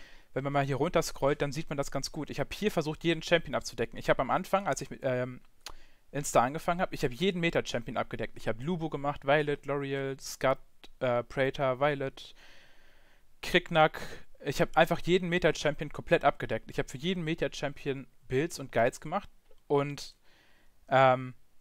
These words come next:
es hat mir auch Spaß gemacht. Es hat unglaublich viel Spaß gemacht, weil ich's halt cool fand, dass ich da echt gutes Feedback für bekommen hab.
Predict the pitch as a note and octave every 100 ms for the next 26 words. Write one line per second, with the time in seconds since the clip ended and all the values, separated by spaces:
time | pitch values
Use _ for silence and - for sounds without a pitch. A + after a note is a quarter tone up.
0 | - - - - - - - - - D#3+
1 | E3 - C3+ - A2+ - D#3+ G#3+ - -
2 | F3 D3+ C#3+ F3 E3+ - E3 - - -
3 | C3 B2+ C3 - D#3 - E3+ C3+ - B2+
4 | B2 - C#3 - C#3 D3+ - D#3 - D3+
5 | D#3 F#3+